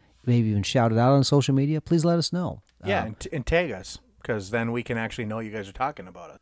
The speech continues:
Speaker 1: Exactly. So, mutual understanding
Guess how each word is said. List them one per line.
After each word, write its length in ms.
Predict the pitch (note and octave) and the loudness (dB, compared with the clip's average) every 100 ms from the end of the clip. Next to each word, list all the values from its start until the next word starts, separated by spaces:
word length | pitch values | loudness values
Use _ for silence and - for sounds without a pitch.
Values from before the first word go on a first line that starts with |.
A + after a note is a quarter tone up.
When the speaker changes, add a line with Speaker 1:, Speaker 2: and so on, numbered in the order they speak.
| - | -2
Speaker 1:
Exactly. 580 | G2 G2 F#2 F#2+ E2 F2 _ _ | 0 2 0 -2 -6 -8 _ _
So, 380 | - G#3 C3 - _ - - - | 8 10 10 4 _ -20 -20 -6
mutual 720 | - C#3 E3+ - F#3+ F#3 F3+ - _ _ - | 2 6 6 8 6 8 6 0 _ _ 0
understanding 800 | D3 D3+ C3+ D3 B2 G#2 A2 | 6 6 6 4 4 2 -2